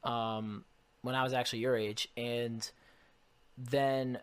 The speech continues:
I knew something was wrong. Like, I pushed it too hard at the gym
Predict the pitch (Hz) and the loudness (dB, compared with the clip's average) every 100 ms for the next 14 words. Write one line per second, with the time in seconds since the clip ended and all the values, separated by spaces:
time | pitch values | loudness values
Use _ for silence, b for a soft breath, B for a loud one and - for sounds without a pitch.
0 | - - 151 165 165 160 151 139 - 160 | -2 2 4 6 6 6 4 0 2 2
1 | 151 156 143 131 117 120 123 139 165 175 | 2 2 2 0 -2 2 4 4 0 -6
2 | _ _ - 117 117 - 156 147 139 - | _ _ -4 -2 -2 2 2 2 -2 -2
3 | 147 123 131 127 127 120 120 120 135 160 | -2 0 2 2 0 -4 -4 -2 -4 -6